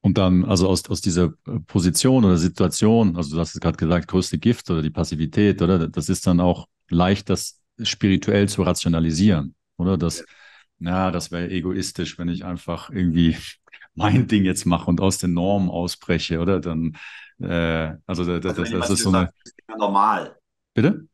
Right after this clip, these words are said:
Speaker 2: Wenn dann jemand zu dir sagt, „Du bist nicht, ja, du bist ja nicht
Speaker 1: Mhm.
Speaker 2: normal.“
Speaker 1: Mhm.
Speaker 2: Ja, Gott sei Dank.
Speaker 1: Ja. Mhm. Ja, also,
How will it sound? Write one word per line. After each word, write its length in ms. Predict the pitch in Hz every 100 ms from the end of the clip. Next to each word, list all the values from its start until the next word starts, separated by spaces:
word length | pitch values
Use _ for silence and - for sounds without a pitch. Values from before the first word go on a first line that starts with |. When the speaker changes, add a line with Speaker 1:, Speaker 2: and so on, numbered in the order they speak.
| _ _ _ _ _ -
Speaker 2:
Wenn 80 | 98
dann 120 | 104
jemand 200 | 104 98
zu 60 |
dir 140 | 101 95
sagt, 240 | 98 -
„Du 80 | 101
bist 220 | 120 -
nicht, 140 | 110 110
ja, 100 | 95
du 140 | 104
bist 180 | 127 -
ja 60 | 110
nicht 200 | 104 104
Speaker 1:
Mhm. 60 |
Speaker 2:
normal.“ 440 | 82 95 107 98 - _ _ _ 85
Speaker 1:
Mhm. 400 | 76 71 87 - _ _ _ _ _ _ _ _ _ _ _ _ _ _
Speaker 2:
Ja, 60 | -
Gott 120 | -
sei 100 | -
Dank. 300 | - 113 - _ _ _ _ _ _ _ _ -
Speaker 1:
Ja. 180 | - - _ _ _ _ _ _ _ - - _ _ _ - - _ _ _ _ _
Mhm. 460 | 98 85 76 85 80 -
Ja, 280 | 87 90 -
also, 320 | 85 80